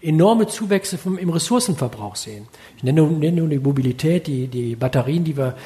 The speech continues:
für die Elektroautos brauchen. Also da haben wir plötzlich Ressourcenverbräuche, die wir nur in den Griff kriegen, wenn wir Dekarbonisierung und Klimaschutz mit Kreislaufwirtschaft sofort verbinden. Wenn wir das nicht tun, lösen wir ein Problem und multiplizieren das nächste. Ne? Also in diesen vernetzten Strukturen denken,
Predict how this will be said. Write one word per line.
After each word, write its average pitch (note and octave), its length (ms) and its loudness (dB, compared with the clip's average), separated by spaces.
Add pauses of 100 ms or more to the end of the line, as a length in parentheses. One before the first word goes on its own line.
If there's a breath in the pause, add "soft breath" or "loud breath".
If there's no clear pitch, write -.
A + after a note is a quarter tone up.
(100)
für D3 100 -4
die C3+ 140 6
Elektroautos C3 640 0
brauchen. C3 320 -10
Also D3 160 -4 (200 loud breath)
da D3 80 0
haben D#3+ 100 6
wir F3+ 60 6
plötzlich F3+ 320 0
Ressourcenverbräuche, E3+ 1160 0 (260 loud breath)
die D#3 100 -4
wir D#3+ 100 6
nur F#3 120 8
in G#3+ 60 4
den G3+ 120 4
Griff E3+ 220 0
kriegen, F3+ 300 -2
wenn D#3+ 120 0
wir D3 220 4 (200 loud breath)
Dekarbonisierung F#3 840 0
und C#3+ 160 -8
Klimaschutz F3 680 -4 (180 loud breath)
mit D#3+ 180 -2
Kreislaufwirtschaft D3 1040 0
sofort F#3+ 520 2
verbinden. F3 540 -6 (280 soft breath)
Wenn D3 80 -2
wir C#3+ 40 0
das D3+ 200 4
nicht G3+ 260 2
tun, D3+ 360 -2 (180 loud breath)
lösen F3 280 4
wir D#3 120 -2
ein F3+ 180 -2
Problem C#3 600 -4
und D3 100 -4
multiplizieren D3+ 540 -2
das C3+ 160 -8
nächste. G#2 380 -14 (120)
Ne? D3+ 140 -12 (320 loud breath)
Also D#3 160 2
in E3+ 60 4
diesen G3 180 2
vernetzten G3 560 2
Strukturen F#3+ 580 -2
denken, B2+ 480 -8